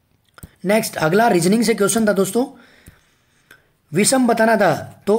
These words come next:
बाकी सभी में आठ का गैप है लेकिन इसमें सात का गैप है, तो बी ऑप्शन राइट आंसर हो जाएगा।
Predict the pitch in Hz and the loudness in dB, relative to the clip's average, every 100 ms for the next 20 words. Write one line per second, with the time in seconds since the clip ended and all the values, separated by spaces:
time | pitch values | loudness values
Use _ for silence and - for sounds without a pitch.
0 | - 156 190 262 233 220 233 247 - 180 | -2 -2 0 0 0 0 2 0 0 -2
1 | 220 - 247 196 202 214 208 294 - - | -2 0 -2 2 0 2 -2 -2 -10 -20
2 | _ 190 214 226 262 277 240 196 208 247 | _ -2 2 2 2 2 2 0 0 -2
3 | 202 185 170 175 156 214 233 220 240 220 | 0 0 0 -2 -2 0 0 0 -2 0
4 | 180 220 185 185 180 156 139 107 | 0 0 -2 0 0 0 0 -4